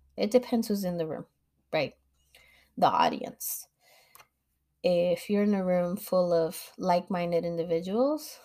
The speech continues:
nobody is going to bat an eyelash about what was said. If you're in a room full of mixed individuals who some of them belong to different minority groups,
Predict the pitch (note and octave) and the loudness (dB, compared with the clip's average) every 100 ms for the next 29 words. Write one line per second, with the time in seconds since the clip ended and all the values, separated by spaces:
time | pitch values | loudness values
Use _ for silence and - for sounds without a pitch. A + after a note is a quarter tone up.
0 | - G#3+ A3+ A#3+ B3 A#3+ G#3 - F#3+ F#3+ | -10 -2 2 4 4 4 0 -2 -2 -2
1 | F#3 - G3 F3 E3 E3 D#3 D3+ C#2+ - | -4 -4 -2 0 0 -2 -8 -8 -8 -12
2 | - - - F3+ - - - - - - | -14 -14 -6 -2 -2 -2 -4 -6 -10 -12
3 | - _ _ _ - - - _ _ F3+ | -16 _ _ _ -20 -20 -20 _ _ -2
4 | - - F3 E3+ F3 F3 E3+ E3+ E3+ F3 | 0 -2 0 -2 -2 -2 0 -2 -4 -6
5 | - E3+ E3 D#3+ D#3 - _ _ - D#3+ | 2 4 6 4 0 -4 _ _ -12 -4
6 | E3 E3+ - F3+ F#3 F3+ F3+ G3+ A#3 A#3+ | 0 0 -2 -4 -4 0 0 2 2 4
7 | C4+ C4+ - F3 E3 E3 E3+ - E3+ E3+ | 2 -2 -4 -2 -2 -4 -4 -4 -2 0
8 | E3+ E3+ E3+ E3 D#3+ E3+ - F3+ E3+ - | 0 2 2 2 -2 -4 -8 -6 -6 -6
9 | - F3+ F3 E3+ E3 D#3 E3 F3+ G#3 B3 | -8 -6 -4 -4 -2 -2 -4 -6 -4 -4
10 | B3 | -4